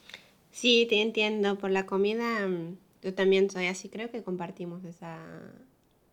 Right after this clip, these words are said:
esa manera de, de viajar comiendo, porque, mm,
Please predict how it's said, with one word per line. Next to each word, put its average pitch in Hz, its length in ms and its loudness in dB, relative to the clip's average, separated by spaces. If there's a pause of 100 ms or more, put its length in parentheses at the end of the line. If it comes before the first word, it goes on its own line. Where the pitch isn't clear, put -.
(260)
esa 185 160 -4
manera 180 460 4
de, 170 120 -2 (100)
de 214 140 8
viajar 196 460 2
comiendo, 190 640 0 (540)
porque, 185 680 4
mm, 175 380 -8